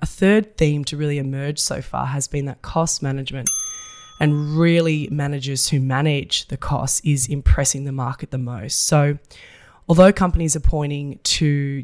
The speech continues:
decelerating top-line growth environments they're now facing, they've still managed to impress on margins. And central to this margin story has been the cost control, with the range of companies pointing to how these strategies are helping in a still tough macro environment.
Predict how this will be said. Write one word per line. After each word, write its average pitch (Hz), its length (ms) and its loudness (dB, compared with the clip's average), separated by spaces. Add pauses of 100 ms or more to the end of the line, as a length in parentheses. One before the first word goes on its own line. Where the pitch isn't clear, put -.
decelerating 147 1120 -2
top-line 131 500 -4
growth 139 480 -6
environments 131 880 -6
they're 135 120 -2
now 123 160 -6
facing, 147 720 -2 (360)
they've 165 120 2
still - 280 2
managed 147 440 0
to - 80 -6
impress 139 400 2
on 127 220 -6
margins. 170 720 0 (400)
And 156 100 2
central 175 440 2
to - 100 -10
this 151 220 0
margin 143 580 -2
story 139 440 -2
has 139 200 -2
been 135 220 -4
the 123 80 -8
cost - 340 0
control, 175 560 0 (340)
with 165 100 -2
the 156 80 0
range 151 280 0
of - 80 -6
companies 143 460 -4
pointing 139 320 -4
to 151 100 -8
how 143 300 -4
these 143 160 -4
strategies 135 460 -6
are 123 40 -8
helping 135 400 -2
in 139 160 -8
a 131 80 -4
still 143 460 0
tough - 360 -10
macro 131 380 -10
environment. 131 500 -8